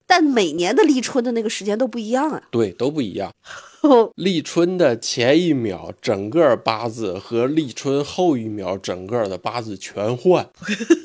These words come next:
Speaker 1: 听着就来劲，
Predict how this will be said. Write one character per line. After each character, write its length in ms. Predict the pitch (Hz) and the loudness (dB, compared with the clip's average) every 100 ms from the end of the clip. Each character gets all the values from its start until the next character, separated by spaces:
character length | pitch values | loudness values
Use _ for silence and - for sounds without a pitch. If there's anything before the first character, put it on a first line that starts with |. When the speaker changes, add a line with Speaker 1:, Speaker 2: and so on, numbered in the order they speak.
| 427 571 - 605 - - - | 0 -2 -4 -14 -16 -20 -20
Speaker 1:
听 560 | - - 311 311 285 | -10 -4 -2 -2 -4
着 220 | 294 - | -2 -2
就 360 | 226 240 233 190 202 | -4 -6 -6 -6 -6
来 120 | 160 196 233 226 | -8 -6 -8 -10
劲， 240 | - 269 | -6 -6